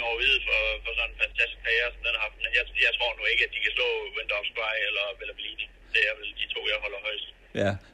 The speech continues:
Speaker 2: Bella Bellini, øh, var jeg egentlig lidt overrasket over på Yonkers. Øh, der gik hun ikke, øh, noget specielt overhovedet.
Speaker 1: Nej, men altså, hun er vel også den der, at,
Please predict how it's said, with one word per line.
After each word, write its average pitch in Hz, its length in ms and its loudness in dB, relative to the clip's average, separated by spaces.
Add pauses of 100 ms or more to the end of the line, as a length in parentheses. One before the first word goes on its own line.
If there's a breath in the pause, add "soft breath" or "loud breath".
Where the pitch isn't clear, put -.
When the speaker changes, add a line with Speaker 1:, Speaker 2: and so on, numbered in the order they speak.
(160)
Speaker 2:
Bella 117 260 8
Bellini, 139 360 8 (180)
øh, 87 540 2
var 101 160 6
jeg 98 80 2 (580)
egentlig 117 280 4
lidt 120 200 6
overrasket 98 540 6
over 92 180 6
på - 40 -4 (120)
Yonkers. 101 420 2 (140)
Øh, 82 120 0 (100)
der 110 160 2
gik 127 180 6
hun 95 180 4
ikke, 101 200 0
øh, 82 60 2 (120)
noget 110 200 6
specielt 98 400 -2
overhovedet. 98 340 0 (1200)
Speaker 1:
Nej, - 180 8 (280)
men - 100 0 (1120)
altså, 127 160 -4 (100)
hun 143 180 0
er 143 100 6
vel 143 140 4
også - 180 0
den 151 140 -2
der, 147 100 4 (120)
at, - 80 -20